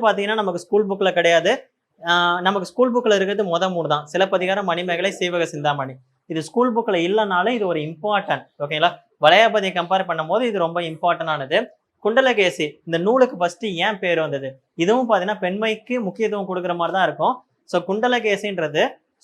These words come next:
சுருண்ட தலைமுடியை உடைய பெண். ஓகேங்களா? So, கேசின்னா கேசம், கூந்தல், குண்டலம்னா சுருண்ட. சரி, ஓகே. So, இது வந்துட்டு பாத்தீங்கன்னா, சுருண்ட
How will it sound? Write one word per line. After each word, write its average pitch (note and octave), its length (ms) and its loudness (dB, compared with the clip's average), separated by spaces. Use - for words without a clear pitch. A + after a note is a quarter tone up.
சுருண்ட A3+ 400 2
தலைமுடியை G3+ 680 2
உடைய E3+ 240 0
பெண். F3 180 4
ஓகேங்களா? D#3+ 300 0
So, F3+ 80 2
கேசின்னா G#3 480 2
கேசம், F3 480 0
கூந்தல், F3+ 440 4
குண்டலம்னா G#3 520 4
சுருண்ட. G3 340 4
சரி, G3+ 140 2
ஓகே. F#3+ 220 0
So, A3 100 6
இது G#3+ 140 4
வந்துட்டு B3 240 0
பாத்தீங்கன்னா, G3+ 280 2
சுருண்ட A3+ 340 0